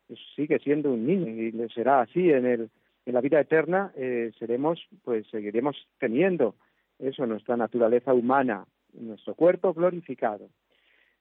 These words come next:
Muy bien, pues hemos ya lleg-, hemos llegado ya al final de nuestro programa de hoy. Como ven, pues, eh, siempre este tema sobre la vida eterna,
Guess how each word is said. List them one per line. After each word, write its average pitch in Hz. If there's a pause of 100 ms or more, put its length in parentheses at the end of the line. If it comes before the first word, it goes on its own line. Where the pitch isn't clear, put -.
Muy 202
bien, 214
pues 175
hemos 170
ya 180
lleg-, 175
hemos 160
llegado 156
ya 160
al 185
final 156
de 131
nuestro 127
programa 143
de 151
hoy. 185 (380)
Como 123
ven, 151
pues, 127
eh, 123
siempre 156
este 127
tema 139
sobre 117
la 107
vida 120
eterna, 143